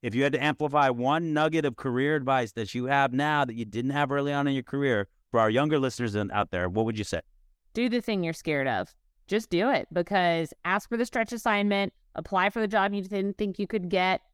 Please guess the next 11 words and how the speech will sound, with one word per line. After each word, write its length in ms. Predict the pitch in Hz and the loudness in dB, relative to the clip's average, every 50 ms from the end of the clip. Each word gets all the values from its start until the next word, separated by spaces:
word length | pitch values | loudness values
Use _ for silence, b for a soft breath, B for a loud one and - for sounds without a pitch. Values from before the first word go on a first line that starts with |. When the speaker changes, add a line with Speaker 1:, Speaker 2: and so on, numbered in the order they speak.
| _ _ _ _ _ - | _ _ _ _ _ -4
Speaker 2:
and 340 | 196 180 175 170 170 175 | -2 -2 0 0 0 0
network 420 | 180 190 196 - - 214 208 190 - _ | 2 2 0 2 2 0 -2 -2 -4 _
the 220 | 170 170 165 160 - _ _ | -6 -4 -4 -6 -10 _ _
hell 440 | 185 175 170 160 147 135 135 123 - - | -2 0 2 2 2 0 -2 -4 -4 -4
out 200 | 143 143 147 143 | -4 -2 -2 -2
of 140 | 135 123 - - _ | -2 -4 -8 -8 _
every 360 | 180 202 202 180 196 196 185 180 | 0 0 0 2 2 2 2 2
event 300 | 160 170 165 156 - 156 | 2 0 -2 -2 -2 -4
you 60 | 135 | -2
go 180 | 123 113 90 | -2 -2 -4
to. 260 | 85 - 80 73 73 | -4 -6 -8 -8 -8